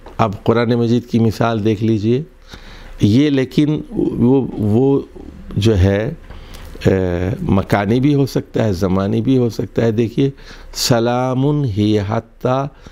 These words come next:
मतलइल फजरी", सलामती ही सलामती है शब कद्र पूरी रात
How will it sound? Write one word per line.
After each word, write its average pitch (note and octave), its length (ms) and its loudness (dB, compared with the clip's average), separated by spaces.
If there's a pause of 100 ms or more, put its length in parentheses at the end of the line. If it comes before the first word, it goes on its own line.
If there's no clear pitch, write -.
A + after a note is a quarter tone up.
(240)
मतलइल A2+ 960 0
फजरी", F2 720 -2 (460)
सलामती C3 760 0
ही C3+ 140 2
सलामती F#2+ 600 -2
है F#2 120 -4
शब A2+ 400 -2
कद्र B2+ 280 0 (340)
पूरी D3+ 440 2
रात F#2+ 360 -2